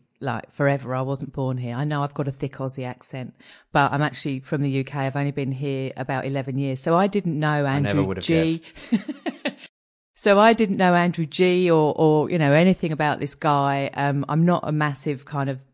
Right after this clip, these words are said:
Speaker 1: you know, fan of, of reality T V. So I knew who he was from The Bachelor, The Bachelorette and what have you.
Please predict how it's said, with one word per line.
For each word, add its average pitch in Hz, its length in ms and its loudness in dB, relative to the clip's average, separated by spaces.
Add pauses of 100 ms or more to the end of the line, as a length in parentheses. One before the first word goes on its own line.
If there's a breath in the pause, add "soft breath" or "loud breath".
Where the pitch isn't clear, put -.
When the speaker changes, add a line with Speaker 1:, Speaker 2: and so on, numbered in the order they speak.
Speaker 1:
you 160 120 -4
know, 135 100 -2
fan 143 460 -4
of, 135 120 -6 (220)
of 135 220 -6
reality 139 420 -4
T 139 240 -6
V. 175 380 4
So 139 260 -2
I 147 100 -2
knew 202 320 2 (280 loud breath)
who 165 160 0
he 143 100 -2
was 143 260 -2
from 131 200 -8
The 131 80 -6
Bachelor, 131 640 -8 (260 soft breath)
The - 60 -12
Bachelorette 120 560 -8
and 120 100 -10
what 120 140 -8
have 120 120 -10
you. 117 140 -12